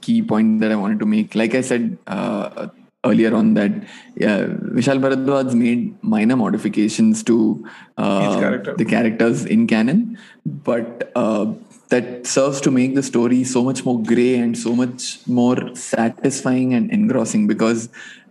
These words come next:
Speaker 1: uh, so there's one thing, like, in, in Macbeth, if Lady Macbeth is goading, uh,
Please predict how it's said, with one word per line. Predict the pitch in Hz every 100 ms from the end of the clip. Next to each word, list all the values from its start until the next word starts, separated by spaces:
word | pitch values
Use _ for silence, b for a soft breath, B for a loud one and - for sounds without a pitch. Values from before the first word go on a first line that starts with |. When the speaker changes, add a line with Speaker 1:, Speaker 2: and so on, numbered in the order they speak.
| -
Speaker 1:
uh, | 101 87 80
so | - 156
there's | 160 139
one | 139
thing, | 143 123
like, | 120
in, | - 127 120
in | 120 135 135 110
Macbeth, | 117 117 127 127 - - 127
if | 117
Lady | 113 120
Macbeth | 123 110 120 117 - - _ _ -
is | 117 110 113 - - -
goading, | 120 120 127 131 110 - - - -
uh, | 101 104 104 107 -